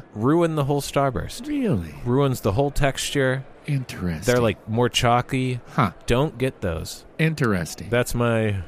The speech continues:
Speaker 1: advice to you guys.
Speaker 2: Huh.
Speaker 1: And don't go to, don't, don't go to evil con, and maybe don't become evil.
Speaker 2: No, I don't know. If not, I don't know if becoming evil is a bad thing. I think you just need to shake things up a little bit. You know, find your niche, your evil niche.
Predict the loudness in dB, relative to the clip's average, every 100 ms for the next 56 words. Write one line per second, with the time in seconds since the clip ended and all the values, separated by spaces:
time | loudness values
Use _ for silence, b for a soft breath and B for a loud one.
0 | -6 -6 0 0 0 -2 -6 -2 -2 -2
1 | -4 -6 -6 0 2 2 2 4 4 4
2 | 4 4 4 4 2 -2 -12 0 0 0
3 | 0 0 0 -4 -4 -2 0 0 0 -2
4 | -2 -4 -4 0 0 0 -2 -4 -8 B
5 | B -2 4 4 4 0 0 2 4 4
6 | 2 -2 0 2 2 0 2 2 2 0
7 | -4 -4 -2 -2 -2 -2 -4 -2 -2 -2
8 | -4 -4 -2 -2 -2 -4 -2 0 -2 -4
9 | -6 -6 -2 0 2 2 0 0 -2 -2
10 | -2 0 0 -2 -4 -6 -10 -12 -14 -10
11 | -8 -6 -6 0 2 2 2 2 2 0
12 | -2 -2 -4 -10 -2 4 4 4 0 2
13 | 0 0 -2 -4 -6 -10 -12